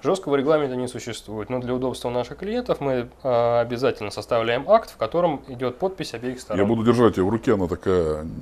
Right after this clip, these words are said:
Speaker 2: падающая. То есть фактически в отсутствии регламента вы ак-, актируете всё в свободной форме.
Speaker 1: Да, для
Speaker 2: Фот-,
Speaker 1: удобства
Speaker 2: делаете
Speaker 1: наших
Speaker 2: фотофиксацию,
Speaker 1: заказчиков.
Speaker 2: при желании видеофиксацию вы не делаете, насколько я знаю. Поэтому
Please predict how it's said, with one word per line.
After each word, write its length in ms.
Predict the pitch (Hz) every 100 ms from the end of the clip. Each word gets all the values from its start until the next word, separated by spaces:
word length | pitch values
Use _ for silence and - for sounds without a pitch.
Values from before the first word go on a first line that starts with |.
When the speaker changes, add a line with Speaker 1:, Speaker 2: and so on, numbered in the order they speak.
| -
Speaker 2:
падающая. 500 | - 113 90 80 - 58 - - - -
То 80 | 127
есть 100 | 120
фактически 520 | 135 - 170 139 -
в 80 | 110
отсутствии 360 | 131 147 - 113
регламента 560 | 120 160 185 160 127
вы 180 | 113 117 - - - -
ак-, 180 | 110 -
актируете 600 | - 107 - 147 123 98
всё 200 | 95 -
в 60 | 90
свободной 400 | 117 127 107 82
форме. 440 | - 196 190 165 - - -
Speaker 1:
Да, 260 | 147 131 113 113
для 120 | -
Speaker 2:
Фот-, 100 | -
Speaker 1:
удобства 360 | 151 180 - 104
Speaker 2:
делаете 360 | 135 139 127 113
Speaker 1:
наших 40 |
Speaker 2:
фотофиксацию, 880 | 123 120 113 120 107 165 151 - 135
Speaker 1:
заказчиков. 200 | 123 -
Speaker 2:
при 160 | - 120
желании 480 | 113 123 127 120 107
видеофиксацию 760 | 101 107 92 90 104 95 -
вы 80 | 90
не 240 | 92 123 151
делаете, 480 | 135 143 135 127
насколько 400 | 104 95 101 95
я 60 | 98
знаю. 260 | 90 90 80
Поэтому 320 | 90 95 90